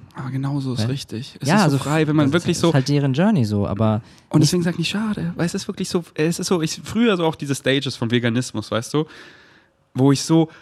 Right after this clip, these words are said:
Speaker 1: ah, mm, ah, so, check's doch,
Speaker 2: Mhm.
Speaker 1: teilweise Leute angeschrien so, "Mami,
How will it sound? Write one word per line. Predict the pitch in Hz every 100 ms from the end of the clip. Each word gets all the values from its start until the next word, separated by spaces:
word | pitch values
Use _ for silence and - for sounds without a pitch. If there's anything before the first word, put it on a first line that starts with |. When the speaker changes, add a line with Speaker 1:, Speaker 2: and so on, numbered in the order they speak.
| -
Speaker 1:
ah, | 156 269 294 269 151 - _ _ _ - _
mm, | 226 277 294 294 247 147 - _
ah, | 359 370 392 392 427 233 180
so, | 202 233 - _ _
check's | - 330 -
doch, | 330 359 320 -
Speaker 2:
Mhm. | 247 311 339 294 - - - _ _ -
Speaker 1:
teilweise | 190 220 233
Leute | 285 294
angeschrien | 285 - 302 262 339 440 427 302 285
so, | 220 196
"Mami, | 190 403 427 440 403 175